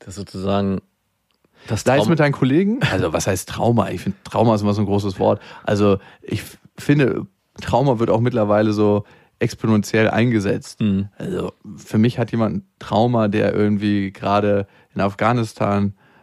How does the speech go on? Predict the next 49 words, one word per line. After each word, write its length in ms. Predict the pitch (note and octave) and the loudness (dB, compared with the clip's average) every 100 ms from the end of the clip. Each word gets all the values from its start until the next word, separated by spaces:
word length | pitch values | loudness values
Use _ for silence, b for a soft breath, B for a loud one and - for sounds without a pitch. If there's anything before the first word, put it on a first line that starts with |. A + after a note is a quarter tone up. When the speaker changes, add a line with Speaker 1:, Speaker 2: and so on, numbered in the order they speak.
| b - | b -4
Speaker 2:
bei 100 | G2+ | 0
einem 240 | G2+ G2 | 2 2
Landmineneinsatz 960 | G#2 A#2 A2+ G#2 G2+ G2+ F#2+ G2 - - | 2 0 2 2 2 0 0 -2 -4 -8
irgendwie 240 | G2+ G2 | -4 -2
ein 80 | G2 | 0
Bein 220 | A#2 A2 | 0 -2
verloren 400 | - G2 F#2+ - | -2 -2 0 -2
hat. 540 | F#2 - - - E3+ - - | -2 -6 -12 -4 -2 -2 -4
Speaker 1:
<laughs> 100 | - | -4
Speaker 2:
Muss 280 | - E3 D#3+ | 2 2 2
er 60 | G#2 | 0
noch 140 | F#2 | 0
nicht 220 | F#2+ F#2 | -2 -4
mal, 160 | G#2 G2 | -4 0
ne? 180 | G#2+ G#2+ G#2 - B D3 D#3 A2 B _ - | 0 -2 -8 -18 B -12 -10 -10 B _ 0
Und 320 | A#2+ G#2+ - - | 2 0 -4 -12
wenn 280 | G2 A2+ | -2 2
ich 240 | A#2+ A2 - - - - | 2 0 -6 -20 -16 -2
nicht 160 | A#2 A2+ | 0 2
eine 100 | G#2+ | 2
ganz 300 | A#2 A#2+ - | 2 0 -6
wohlige 380 | G2+ G#2+ B2+ A#2 | -4 -2 2 2
Erziehung 400 | G#2 - D3+ A#2+ | 0 2 2 4
genossen 340 | G2+ G2 G#2 | 2 2 0
habe, 140 | G#2 G#2 | -2 0
dann 140 | G#2 | 2
muss 180 | A2+ - | 2 0
ich 100 | A2 | -2
nicht 120 | G#2+ | -2
immer 140 | G#2+ G2 | 0 0
auch 120 | G2 | 0
gleich 200 | G2 G2 | -2 -2
ein 80 | F#2 | -4
Trauma 400 | G#2 G#2+ A2 D#2+ | -2 0 0 0
haben. 100 | G2+ | -2
Speaker 1:
Nein, 220 | D2+ - | -4 -6
stimmt. 340 | - - - - _ | -12 -14 -16 -20 _
Speaker 2:
Ja, 180 | E3 F3+ - | -14 -12 -2
und 400 | G#3 E2 - - b b | -2 -2 -8 -16 b b
das 180 | - - | -10 -6
ist 180 | G2+ G#2+ | -4 0
so, 80 | G#2+ | 2
als 140 | G2+ - | 2 -2
ob 120 | G2 | 0
jeder 300 | A2 A#2+ G2 | 2 4 4
irgendwie 260 | A2 G#2 | 2 0
verwundet 580 | G2 G#2 F#2 A#2 A#2 F#2+ | -2 -2 2 2 4 0
ist. 360 | - G2 F#2+ - | -2 -4 -6 -6
Speaker 1:
Mhm. 300 | F#2 F2 | -6 -6